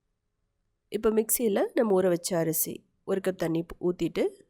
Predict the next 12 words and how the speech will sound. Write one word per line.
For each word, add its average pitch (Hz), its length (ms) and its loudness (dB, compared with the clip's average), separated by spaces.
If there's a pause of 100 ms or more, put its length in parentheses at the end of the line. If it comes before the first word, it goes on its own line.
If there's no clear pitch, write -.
நல்லா 165 340 0
ஃபைனா 170 460 0
அரைச்சுக்கலாம். 143 640 -6
மைய 196 400 0
அரைக்கணும்னு 160 420 -2
சொல்லுவோம். 160 540 -2 (400)
கரகரப்பா 180 520 -2
இருக்கக்கூடாது. 165 680 -4 (3000)
So, 214 200 0
இந்த 196 220 0
மாதிரி 175 340 -2
தான் 226 200 -4